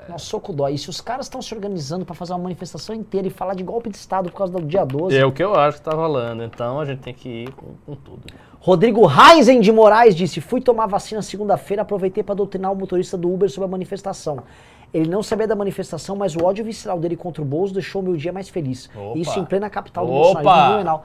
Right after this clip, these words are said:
Speaker 2: Muito
Speaker 1: Tô
Speaker 2: bom.
Speaker 1: falando.
Speaker 2: Muito bom.
Speaker 1: Motorista de Uber, que é fã do bolsonarismo, é um
Speaker 2: É raro, né?
Speaker 1: contrassenso. O cara paga, no, no gaso-, o cara tira da mesa da família
Speaker 2: É, a
Speaker 1: dele.
Speaker 2: gasolina tá cara, viu? Nossa.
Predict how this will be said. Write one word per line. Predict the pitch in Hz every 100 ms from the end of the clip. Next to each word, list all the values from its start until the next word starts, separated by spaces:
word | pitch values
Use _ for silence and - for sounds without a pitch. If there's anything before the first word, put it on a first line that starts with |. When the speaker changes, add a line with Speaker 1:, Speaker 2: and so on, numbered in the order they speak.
| -
Speaker 2:
Muito | 113 127 151 202
Speaker 1:
Tô |
Speaker 2:
bom. | 160 151 156 170
Speaker 1:
falando. | 156 185 196 127 -
Speaker 2:
Muito | 92 95 -
bom. | 254
Speaker 1:
Motorista | 277 233 190 254 -
de | 403 302
Uber, | 202 196 160 123 -
que | -
é | 170
fã | - 208
do | 240
bolsonarismo, | 202 160 175 139 117 170 226 214 156
é |
um | 202
Speaker 2:
É | 117 226
raro, | - 123 117
né? |
Speaker 1:
contrassenso. | 117 135 220 262 - 120 -
O | 202
cara | 180 220 262
paga, | - 220 202 254 202 156 - - -
no, | 160 180 226
no | 202
gaso-, | 220 214
o | 233
cara | 208 214
tira | 208 - 269 277 -
da | 175 226 240 -
mesa | 190 208 254 180 170
da |
família | - 185 190 190
Speaker 2:
É, |
a | -
Speaker 1:
dele. | 147
Speaker 2:
gasolina | 220 165
tá | 110
cara, | 95 95 95
viu? | 90 101 - - _ _ -
Nossa. | 87 - - -